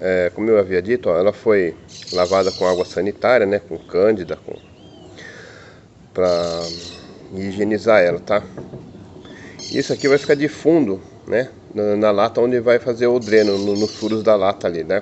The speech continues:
Já já eu vou mostrar os furos na lata ali, tá bom? Então eu vou cortar todas as máscaras que eu tenho ali, eu já volto, tá?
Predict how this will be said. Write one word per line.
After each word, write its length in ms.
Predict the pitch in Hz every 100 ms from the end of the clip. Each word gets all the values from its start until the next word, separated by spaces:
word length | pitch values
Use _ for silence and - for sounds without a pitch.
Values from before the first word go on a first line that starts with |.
| - - - - - -
Já 140 | 82 95
já 100 | 117
eu 60 |
vou 80 | 117
mostrar 300 | 123 117 113
os 140 | 104 -
furos 220 | 101 92
na 120 | 92
lata 320 | 85 85 -
ali, 120 | 73
tá 140 | 73 85
bom? 460 | 104 120 - - - - - - - - - -
Então 140 | - 120
eu 40 |
vou 120 | 131
cortar 260 | 139 127 113
todas 220 | 135 123
as 100 | 120
máscaras 400 | 107 104 - 104
que 80 | -
eu 40 |
tenho 180 | 104 104
ali, 80 | 101
eu 80 | 117
já 120 | 131
volto, 380 | 104 82 - -
tá? 140 | 98